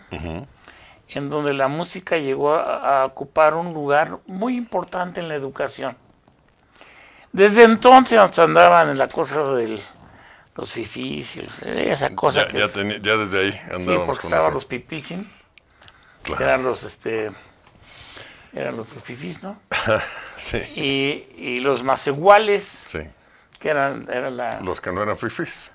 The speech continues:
Speaker 2: Sí, bueno, no puedo, ahorita
Speaker 1: <laughs>
Speaker 2: estoy en televisión, debo contenerme. Entonces, pues, la, la perrada, ¿no?
Speaker 1: Sí, sí, sí.
Speaker 2: Pero los dos, en los dos casos,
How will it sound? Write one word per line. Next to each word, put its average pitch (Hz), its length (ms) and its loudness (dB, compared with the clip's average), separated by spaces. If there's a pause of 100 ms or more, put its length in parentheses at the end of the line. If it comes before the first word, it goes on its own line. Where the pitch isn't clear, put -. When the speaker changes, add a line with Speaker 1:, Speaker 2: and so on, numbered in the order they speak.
(120)
Speaker 2:
Sí, - 220 -10
bueno, 151 260 -2
no 147 140 -2
puedo, 139 520 4
ahorita 135 220 -4
Speaker 1:
<laughs> - 0 -
Speaker 2:
estoy 139 140 -2
en 127 80 -2
televisión, 127 580 -4
debo 127 340 -2 (120)
contenerme. 117 760 -2 (1000)
Entonces, 131 680 -6 (1000)
pues, - 200 -16 (100)
la, 110 140 -10
la 113 140 -8
perrada, 190 500 -2
¿no? 180 160 -10
Speaker 1:
Sí, 98 200 -6
sí, 90 140 -10
sí. - 120 -10 (880)
Speaker 2:
Pero 165 240 8
los 156 280 0
dos, 208 360 0
en 165 100 -6
los 151 160 -4
dos 190 160 -6
casos, - 600 -6